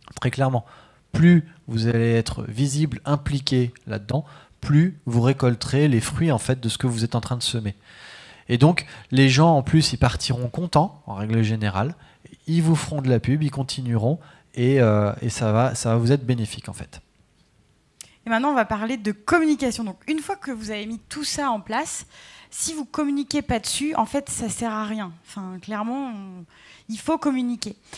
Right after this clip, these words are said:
Speaker 2: Et justement, on va voir ensemble comment faire. Euh, un premier point, déjà, c'est « vis ma vie de technique ». Souvent, ceux qui vont communiquer, ils sont pas techniques, comme moi. Euh, ça va être des personnes du marketing, euh,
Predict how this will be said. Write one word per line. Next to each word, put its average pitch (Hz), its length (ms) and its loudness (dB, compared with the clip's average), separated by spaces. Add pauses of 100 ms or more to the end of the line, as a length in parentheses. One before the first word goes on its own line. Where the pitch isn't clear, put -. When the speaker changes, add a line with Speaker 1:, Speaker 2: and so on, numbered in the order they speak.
(140)
Speaker 2:
Et 220 60 -2
justement, 247 320 2
on 302 40 4
va 254 140 6
voir 262 160 2
ensemble 277 340 -2
comment 226 280 0
faire. - 260 -10 (920)
Euh, 196 300 2 (100)
un 240 80 6
premier 277 320 2
point, 330 220 4
déjà, 254 300 0
c'est « 294 360 -6 (240)
vis 233 220 -2
ma 269 120 0
vie 254 140 -8
de 226 40 -16
technique ». 220 460 -12 (200)
Souvent, 294 280 -2
ceux 330 160 -4
qui 247 160 -8
vont 226 100 -6
communiquer, 262 720 -6
ils 269 80 -8
sont 240 160 -8
pas 269 160 0
techniques, 254 640 -10
comme 233 160 -6
moi. 233 240 -4 (400)
Euh, 190 80 -4
ça 208 160 -6
va 208 80 -4
être 214 180 -6
des 214 140 -6
personnes 208 320 -8
du 208 140 -8
marketing, 247 840 -4
euh, 202 320 0